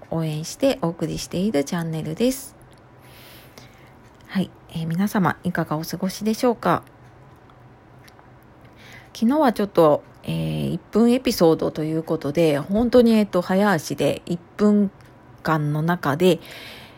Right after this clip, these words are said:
えー、私なりのメッセージを伝えさせていただいたので、えー、かなり、えー、駆け足な感じになっていたんですが、今日は通常通り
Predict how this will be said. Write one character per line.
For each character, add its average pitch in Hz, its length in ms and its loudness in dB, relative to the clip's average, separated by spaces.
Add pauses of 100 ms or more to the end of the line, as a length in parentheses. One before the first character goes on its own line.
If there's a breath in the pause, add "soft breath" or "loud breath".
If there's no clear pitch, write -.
(960 loud breath)
え 156 140 -6
ー、 - 20 -8
私 160 320 -4
な 156 100 0
り 156 120 0
の 165 100 2
メ 170 120 2
ッ - 20 -2
セ 147 160 -4
ー - 20 0
ジ 143 100 -6
を 143 80 -2
伝 147 300 -4
え 147 60 -4
さ 156 140 -6
せ 147 120 -8
て 151 140 -6
い 147 80 -4
た 156 160 -4
だ 156 160 0
い 156 80 -4
た 160 120 -4
の 151 160 -6
で、 165 300 0 (140)
え 165 60 -8
ー、 - 40 -16
か - 140 -4
な 170 120 0
り、 151 220 -4 (480 loud breath)
え 165 40 -16
ー、 - 40 -20
駆 - 160 -12
け 165 140 -2
足 - 580 -4
な - 680 -8 (180)
感 151 180 -4
じ 143 120 -6
に 139 300 -6
な 151 100 -4
っ - 60 -6
て - 200 -6 (360)
い 175 60 -6
た 160 120 -2
ん 151 60 -2
で 139 80 -6
す 208 160 -6
が、 233 140 4
今 208 80 -8
日 - 100 -2
は 190 160 4
通 170 220 -2
常 160 200 -4
通 208 160 0
り 180 160 -2